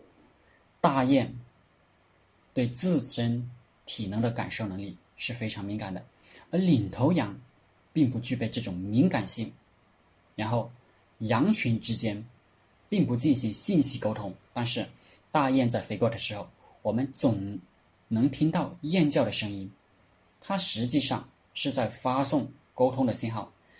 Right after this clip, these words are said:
这是一种信息的沟通，能够让大家步调比较一致，甚至还包含有“我不行了，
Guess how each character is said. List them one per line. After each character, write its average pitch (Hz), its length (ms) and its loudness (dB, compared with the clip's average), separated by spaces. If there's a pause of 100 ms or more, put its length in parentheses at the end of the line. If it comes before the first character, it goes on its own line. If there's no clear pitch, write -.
(220)
这 180 120 2
是 170 160 -2
一 185 160 -2
种 101 180 -2 (160)
信 180 320 2
息 - 180 8
的 90 120 -14
沟 101 160 -12
通， 92 200 -18 (380)
能 117 180 -2
够 151 140 -4
让 151 160 -2
大 147 180 -6
家 113 240 -4 (460)
步 143 200 -2
调 127 300 -6 (640)
比 - 80 -8
较 117 140 -2
一 104 100 -10
致， 120 240 -8 (480)
甚 139 260 0
至 127 240 -6 (360)
还 123 100 -6
包 143 100 -2
含 143 220 -2
有 156 100 -6 (260)
“我 101 120 -4
不 147 100 -4
行 123 220 0
了， 123 180 -4